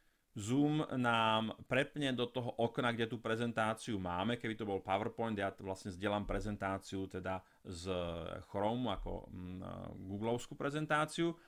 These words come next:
a mám tu teda aj to okienko a keď tú prezentáciu spustím, tak vlastne vidím aj seba a vidím aj tú prezentáciu a takisto aj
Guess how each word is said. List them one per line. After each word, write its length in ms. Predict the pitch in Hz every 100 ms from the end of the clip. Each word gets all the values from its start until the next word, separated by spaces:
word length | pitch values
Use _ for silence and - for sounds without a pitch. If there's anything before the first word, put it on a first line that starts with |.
| - -
a 80 | 113
mám 160 | 117 131
tu 160 | 135
teda 240 | 127 120 113
aj 160 | 117
to 80 | 110
okienko 640 | 98 - 127 139 160 156 170
a 280 | - - -
keď 120 | 123 127
tú 20 |
prezentáciu 640 | 120 117 127 123 117 - 107
spustím, 800 | - 95 101 - 147 156 196 233 - _ _ _ _ - - - _ _ _ _ -
tak 240 | 131 143 107
vlastne 720 | 110 - - 135 139 143 - - - _ _ 104
vidím 480 | 131 135 135 120 -
aj 320 | 117 117 107 98 _
seba 640 | - 98 104 135 170 233 - -
a 320 | - 110 110 -
vidím 480 | 113 120 120 120 123 -
aj 320 | 104 101 101
tú 160 | 101
prezentáciu 1040 | 90 95 113 123 131 131 131 - 156 165 180 - -
a 80 | 110
takisto 560 | 107 113 123 - 131 123
aj 160 | 110 98